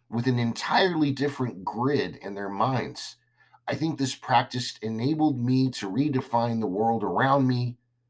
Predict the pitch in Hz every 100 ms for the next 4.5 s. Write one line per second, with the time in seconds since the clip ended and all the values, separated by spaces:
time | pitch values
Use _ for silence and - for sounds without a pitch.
0 | _ _ _ _ _ - 107 151 147 113
1 | 123 - 104 95 - 139 156 151 156 -
2 | _ - 113 123 120 107 127 147 127 -
3 | 131 123 - 104 98 - 110 107 107 85
4 | 107 156 - -